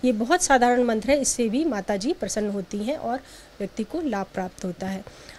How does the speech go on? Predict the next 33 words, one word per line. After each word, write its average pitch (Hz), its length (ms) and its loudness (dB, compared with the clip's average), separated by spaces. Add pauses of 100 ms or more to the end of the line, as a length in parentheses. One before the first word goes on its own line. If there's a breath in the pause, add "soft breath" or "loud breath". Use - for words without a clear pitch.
(100)
नवीं 277 280 6
जो 330 140 4
माता 254 300 4
हैं 269 320 2
वो 285 480 2
सिद्धिदात्री 226 840 2
हैं। 240 220 -2 (380 loud breath)
सिद्धिदात्री 254 720 4
का 277 220 2
स्वरूप 226 340 0
भी 233 260 0
शेर 220 280 2
पर 262 180 2
सवार 208 480 0
माँ 240 280 0
दुर्गा 202 400 -2 (160)
जैसा 208 300 0
ही 269 260 4
है। 214 300 0 (1400 loud breath)
जैसा 277 320 8
नाम 254 380 6
से 311 240 2
स्पष्ट 294 400 4
होता 226 300 4
है 226 300 2
सिद्धिदात्री, 247 840 2
तो 320 140 -2
ये 302 160 2
सभी 269 380 4
प्रकार 220 400 0
की 262 200 -2
सिद्धियों 233 560 0
को 226 320 -2